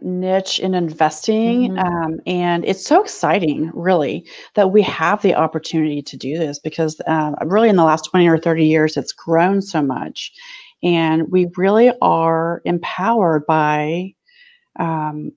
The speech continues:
Speaker 1: our biblical principles to take the reins and say, "This is our money. This is how we want it invested.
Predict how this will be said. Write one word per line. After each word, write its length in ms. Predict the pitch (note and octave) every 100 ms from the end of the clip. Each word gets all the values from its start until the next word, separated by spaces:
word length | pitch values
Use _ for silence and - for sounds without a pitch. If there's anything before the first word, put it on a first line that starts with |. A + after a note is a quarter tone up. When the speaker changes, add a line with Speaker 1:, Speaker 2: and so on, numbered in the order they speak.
| -
Speaker 1:
our 160 | E3+
biblical 440 | E3 F3 E3+ E3+ D#3+
principles 800 | - G3+ B3 A3 D3 C#3+ D3 -
to 460 | - E3+ D#3 D#3 D#3
take 260 | E3+ F3
the 80 | F#3+
reins 600 | E3+ D#3+ G#3+ E3+ D#3 D#3
and 200 | - D#3
say, 160 | - D3+
"This 240 | D#3+ E3
is 100 | G3
our 220 | F3+ G3
money. 260 | B3+ D#3 C#3+
This 200 | D3 -
is 80 | -
how 160 | E3+
we 120 | F#3
want 200 | G3 F3
it 100 | G3+
invested. 640 | G#3 F3 G#3+ - E3+ D#3+